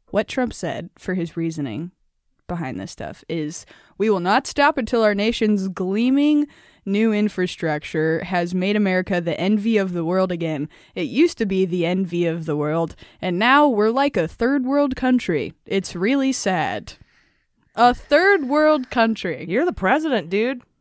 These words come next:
Speaker 1: Yeah. Also, I mean, definitely it depends on, like, the district that you're in. There are certain districts that are just entirely under-resourced and underserved, and they do have really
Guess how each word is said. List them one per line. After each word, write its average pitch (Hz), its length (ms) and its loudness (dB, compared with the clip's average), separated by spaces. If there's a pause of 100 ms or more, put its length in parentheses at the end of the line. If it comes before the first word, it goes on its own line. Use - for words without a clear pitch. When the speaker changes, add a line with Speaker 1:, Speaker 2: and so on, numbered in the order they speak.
(500)
Speaker 1:
Yeah. 262 460 4 (100)
Also, 247 800 4 (420)
I 269 100 2
mean, 277 300 2
definitely 277 520 2
it 226 100 2
depends 196 380 -4
on, 180 200 -2
like, 165 340 -6 (160)
the 196 80 -6
district 180 460 -6
that 185 180 -4
you're 190 140 -4
in. 196 260 -4
There 175 220 -6
are 170 40 -6
certain 170 300 -8
districts 160 480 -10
that 156 100 -10
are 147 60 -8
just 156 240 -14
entirely 160 480 -10
under-resourced 160 680 -8
and 165 80 -6
underserved, 165 680 -6
and 175 100 -10
they 160 120 -8
do 156 240 -8
have 170 220 -10
really 165 240 -8